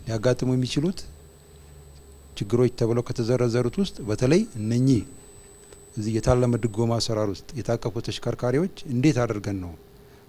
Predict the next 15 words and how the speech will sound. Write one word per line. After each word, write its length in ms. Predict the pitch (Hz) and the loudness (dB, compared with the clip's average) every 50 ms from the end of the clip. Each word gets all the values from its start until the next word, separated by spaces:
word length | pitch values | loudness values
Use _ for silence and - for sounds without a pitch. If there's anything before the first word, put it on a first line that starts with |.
| - | -8
መስራታቸውን 680 | - 113 - 123 117 120 117 - 120 107 - 104 104 104 | -6 -2 0 2 2 2 2 0 -2 -4 -4 -4 -6 -4
የምንቆጣጠረው 800 | 104 104 104 107 107 - - 107 - 107 101 - - 101 95 85 - - | -4 -4 -6 -6 -6 -6 -8 -8 -8 -8 -8 -8 -10 -12 -12 -14 -14 -10
ወይም 180 | - 113 131 | -6 -4 -4
የምናረጋግጠው፣ 880 | 123 113 117 123 123 123 120 110 113 107 107 104 92 107 104 - - - - - - - - - - - - - - - - - - - - - - - - - - | -2 0 0 2 2 2 0 0 -2 -2 -4 -4 -6 -8 -10 -12 -14 -16 -20 -20 -20 -20 -20 -20 -20 -20 -20 -20 -20 -20 -20 -20 -20 -20 -20 -20 -20 -20 -20 -18 -14
እ፣ 120 | 101 95 92 95 | -12 -10 -8 -6
የሚለውን 500 | 101 107 107 117 120 123 147 180 220 240 - - - - - - - - - - - - - - - - - - - | -4 -2 0 0 2 2 4 4 4 2 0 -4 -14 -20 -20 -20 -20 -20 -20 -20 -20 -20 -20 -20 -20 -20 -20 -12 -2
ትልቅ 240 | - 139 143 160 156 | 0 2 2 2 2
ስጋት 280 | - 143 131 135 123 107 | 0 2 2 2 2 0
ነበረ። 280 | 110 107 98 90 95 - - - - - - - - - - - | -2 -4 -6 -8 -10 -12 -14 -16 -20 -20 -20 -20 -20 -20 -20 -20
እንግዲህ 260 | - - 101 98 95 - | -16 -12 -10 -10 -8 -4
ጥናቱም 400 | 127 120 131 135 131 135 123 113 | -2 0 0 2 0 -2 -2 -4
ሪፖርት 320 | 117 110 - 127 113 - | -4 -4 -4 -4 -6 -4
በቀረበበት 640 | 101 107 107 - 107 101 101 101 101 95 107 101 - - | -6 -8 -8 -6 -6 -6 -6 -6 -6 -8 -8 -10 -10 -8
ጊዜ 160 | 117 113 151 165 143 | -8 -6 -4 -4 -4
በ-፣ 460 | 104 104 101 98 95 95 90 90 | -4 -6 -6 -8 -8 -10 -12 -14